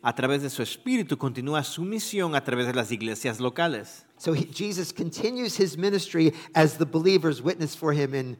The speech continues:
Speaker 2: Jerusalem, in Judea and Samaria, and the uttermost parts of the earth.
Speaker 1: Entonces, Cristo continúa su misión a través de los creyentes que están llevando el evangelio a Judea, Samaria y hasta los confines del mundo.
Speaker 2: The witness of Jesus is ever growing, ever expanding until it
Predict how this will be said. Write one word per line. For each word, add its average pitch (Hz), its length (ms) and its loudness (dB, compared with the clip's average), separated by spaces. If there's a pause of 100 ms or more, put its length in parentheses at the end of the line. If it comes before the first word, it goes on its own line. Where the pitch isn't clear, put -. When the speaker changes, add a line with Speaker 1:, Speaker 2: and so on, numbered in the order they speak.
(140)
Speaker 2:
Jerusalem, 160 920 0
in 98 80 -16
Judea 104 320 -2
and 101 80 -8
Samaria, 147 760 6 (320)
and 107 100 -10
the 113 100 -4
uttermost 110 440 -2
parts - 300 -6
of 95 80 -18
the 95 140 -6
earth. 78 260 -12
Speaker 1:
Entonces, 147 340 -4
Cristo 202 500 -2
continúa 143 640 0
su 175 160 -2
misión 120 340 -2
a 110 80 0
través 127 280 -2
de 165 80 0
los 151 180 0
creyentes 120 560 -2
que - 60 -16
están 131 200 -2
llevando 127 280 2
el 127 80 2
evangelio 127 640 0 (240)
a 113 80 -2
Judea, 123 560 0
Samaria 123 580 0
y 113 60 0
hasta 107 240 -4
los 101 160 -6
confines 107 500 -8
del 92 80 -6
mundo. 107 400 -8
Speaker 2:
The 123 160 0
witness 127 500 0
of 120 140 -8
Jesus 131 500 -4
is 123 220 -10
ever 139 300 -2
growing, 117 680 -2
ever 131 320 0
expanding 123 640 -6
until 131 320 -4
it 104 80 -4